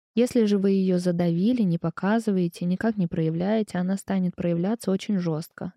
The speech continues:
резко и не вовремя. Приличная девочка — отличница, заботливая дочь,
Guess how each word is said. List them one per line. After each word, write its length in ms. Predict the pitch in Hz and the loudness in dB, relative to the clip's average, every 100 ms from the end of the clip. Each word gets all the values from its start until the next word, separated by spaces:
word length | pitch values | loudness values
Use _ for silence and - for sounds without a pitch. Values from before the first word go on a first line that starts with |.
| - | -2
резко 420 | 190 208 - 170 | -2 -2 -4 -2
и 60 | |
не 140 | 170 170 | 0 0
вовремя. 500 | 170 160 175 160 180 _ _ _ _ _ _ _ | 0 -2 -4 -8 -10 _ _ _ _ _ _ _
Приличная 540 | - 220 240 294 - 220 | 0 2 2 0 0 0
девочка — 560 | 208 247 240 - 214 | 2 2 0 -2 0
отличница, 720 | 202 214 208 - 175 170 - 170 _ | 0 0 -2 0 -2 -2 -4 -8 _
заботливая 760 | 175 202 185 220 247 220 180 175 | -2 0 2 2 2 2 4 2
дочь, 440 | 170 185 214 - | 2 2 0 -2